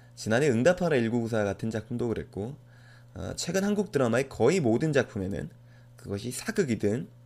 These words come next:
혹은 멜로든 혹은 미니 시리즈든 아침 드라마든 가리지 않고, 어, 스토리 속에 비밀이 존재하는데 중요한 것은 이게 가장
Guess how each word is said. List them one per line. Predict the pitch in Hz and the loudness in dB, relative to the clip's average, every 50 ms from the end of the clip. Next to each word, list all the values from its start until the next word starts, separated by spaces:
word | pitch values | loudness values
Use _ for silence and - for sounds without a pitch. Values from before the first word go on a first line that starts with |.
| - - | -18 -10
혹은 | 135 147 147 127 | -6 -4 -2 0
멜로든 | 107 101 104 113 127 135 156 156 101 - - - - - - - - - - - - | 0 2 2 2 2 2 2 0 -4 -10 -12 -16 -20 -20 -20 -20 -20 -20 -20 -10 -4
혹은 | 160 160 175 131 | -2 0 2 2
미니 | 113 127 156 180 185 | 4 4 4 2 0
시리즈든 | 175 - 156 156 143 117 113 107 156 165 | 0 -2 -2 0 0 0 0 0 0 0
아침 | 120 110 - - - - 175 175 | 0 -2 -2 -4 -4 -4 -4 0
드라마든 | 160 143 127 113 101 101 95 - 135 143 | 2 2 2 2 2 0 0 -2 -4 -4
가리지 | - - - 123 127 165 185 185 - 196 | -6 -6 -4 -4 -2 -2 -2 0 2 2
않고, | 165 135 117 110 - - 160 175 196 208 - - - - - - - - - - - | 2 2 2 -2 -4 -4 -2 -2 -2 -4 -8 -12 -20 -20 -20 -20 -20 -20 -20 -18 -10
어, | - 101 104 107 104 104 104 107 104 | -6 -4 -2 -2 0 0 -2 -2 -4
스토리 | - - - 165 147 | -4 -4 -4 -4 -4
속에 | - - 123 120 151 147 - | -2 -2 -2 -2 -4 -4 -4
비밀이 | - - 117 131 156 180 202 220 214 185 | -2 0 2 2 2 2 2 0 0 0
존재하는데 | 127 113 117 113 123 139 123 107 95 95 95 104 135 139 | 0 0 0 2 4 4 4 2 0 -2 0 0 0 0
중요한 | 113 - - 117 143 156 165 151 | 0 -2 0 0 2 2 2 0
것은 | 143 151 151 180 170 | -2 -4 -4 -4 -4
이게 | 127 104 110 151 151 156 | -2 0 0 0 -2 -2
가장 | - - 110 - 143 160 185 185 | -6 -8 -4 -2 0 0 -2 -2